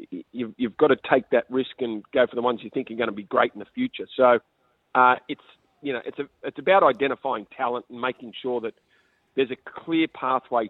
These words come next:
to the top. And these young players from all those areas out west and, and in Penrith know that if they do the right things and if they follow, you know, if they, you know, join the club when they're thirteen and play development games and,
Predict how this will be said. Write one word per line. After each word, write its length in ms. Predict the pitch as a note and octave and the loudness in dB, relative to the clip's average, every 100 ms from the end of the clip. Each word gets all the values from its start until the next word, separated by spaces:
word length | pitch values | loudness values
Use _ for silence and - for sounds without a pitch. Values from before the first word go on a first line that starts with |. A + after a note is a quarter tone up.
| - | -8
to 60 | |
the 100 | G#2+ - | -16 -12
top. 300 | - A2+ - | -4 -4 -4
And 180 | - A2+ | -14 -6
these 220 | B2 A#2 - - | -6 -6 -10 -10
young 240 | C3 C3 A#2+ - | 0 0 0 -2
players 340 | A#2+ A#2+ A2+ _ _ _ _ _ | 0 0 -4 _ _ _ _ _
from 180 | C3+ B2 | 2 4
all 140 | D3 | 4
those 240 | D#3+ B2 A2 | 4 2 0
areas 420 | A2+ A#2+ B2 G#2+ | -4 -2 -4 -4
out 180 | A#2+ A#2 | -6 -6
west 240 | A2 A#2+ A#2+ - | -6 -8 -8 -10
and, 240 | B2 A#2 G#2 | -10 -10 -8
and 120 | B2 | -6
in 140 | A2 G2+ | -6 -10
Penrith 440 | - C#3+ A2+ G2 _ _ _ _ _ _ _ _ - _ _ _ _ - | -4 -2 -2 -4 _ _ _ _ _ _ _ _ -20 _ _ _ _ 2
know 140 | C3+ | 4
that 120 | B2+ | 6
if 80 | A#2 - | 2 4
they 120 | C3+ | 6
do 100 | D#3 | 6
the 80 | C3 | 6
right 200 | A2+ A2 | 6 4
things 220 | A#2 B2 | -2 -4
and 80 | A#2 | -6
if 120 | A2+ | -4
they 120 | A#2+ G#2+ | -4 -2
follow, 280 | D3 C#3+ B2 G#2 | 2 4 4 2
you 140 | C3+ A#2+ | -4 -2
know, 120 | A2 | -2
if 120 | A#2+ A2 | -4 -2
they, 220 | B2 A#2 - _ _ _ - | 0 -2 -4 _ _ _ -6
you 100 | B2 | -4
know, 40 | |
join 240 | A2 D3 | 0 0
the 60 | B2 | 0
club 260 | - C3 A#2 | 2 0 2
when 100 | A2 | -4
they're 100 | G#2 | -4
thirteen 460 | - A#2+ A2+ A#2+ A2+ | 0 0 2 -2 -4
and 160 | G2 - | -8 -6
play 180 | A#2 | -4
development 540 | G#2 F2+ B2 - A2+ G#2+ | -4 0 0 0 -6 -6
games 400 | A2+ A2+ A2+ G2+ | -4 -2 -4 -8
and, 200 | G#2 F#2 | -10 -12